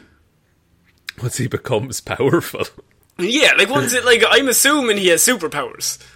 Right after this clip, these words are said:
Speaker 1: Oh, of
Speaker 2: And so
Speaker 1: course,
Speaker 2: he,
Speaker 1: yeah.
Speaker 2: of course, like, he has the power of God. So, or, like, that's why I said he puts his arms out, thunder and lightning comes up behind him. I, I think, like, his eyes go black,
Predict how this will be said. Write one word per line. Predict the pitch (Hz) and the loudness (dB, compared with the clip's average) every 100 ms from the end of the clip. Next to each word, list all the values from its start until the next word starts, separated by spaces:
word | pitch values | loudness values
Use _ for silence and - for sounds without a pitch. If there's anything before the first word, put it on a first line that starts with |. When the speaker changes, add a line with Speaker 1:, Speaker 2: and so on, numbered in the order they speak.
| - | -4
Speaker 1:
Oh, | 147 | -4
of | - | 0
Speaker 2:
And | 170 | -2
so | 170 190 175 | 2 2 4
Speaker 1:
course, | 165 | 4
Speaker 2:
he, | 175 175 | 2 0
Speaker 1:
yeah. | - _ _ _ - - - | -6 _ _ _ -20 -12 -8
Speaker 2:
of | - | -2
course, | 277 120 - | 0 0 -4
like, | 143 | -10
he | 143 | -8
has | 151 | -8
the | |
power | - 208 170 | 0 0 2
of | 139 | -2
God. | 180 190 151 - 185 - | 0 -2 -2 -4 -4 -4
So, | - 180 170 156 131 - - _ - | -4 0 2 0 -4 -14 -20 _ 2
or, | 170 175 190 | 4 4 0
like, | 202 208 190 170 233 - | 2 2 2 -2 -12 -2
that's | 247 247 | 0 2
why | 233 | 2
I | 208 | 4
said | 202 208 | 4 0
he | |
puts | 208 240 | 0 -4
his | 185 | 2
arms | 202 214 180 | 6 6 4
out, | 175 | -4
thunder | - 226 190 | -2 -2 0
and | 170 | 0
lightning | 175 214 220 156 | 2 0 -2 -6
comes | 156 185 160 | -4 -6 -6
up | 180 | -8
behind | 156 160 175 202 | -4 0 0 0
him. | 165 139 | -6 -2
I, | 160 - | -2 0
I | 202 247 | 0 0
think, | 269 214 - - - | -2 -4 -10 -14 -2
like, | 190 185 | 0 0
his | 190 180 | -2 2
eyes | 180 214 185 | 2 2 -2
go | 180 170 | -2 -4
black, | 156 180 151 - - | -2 0 0 0 -2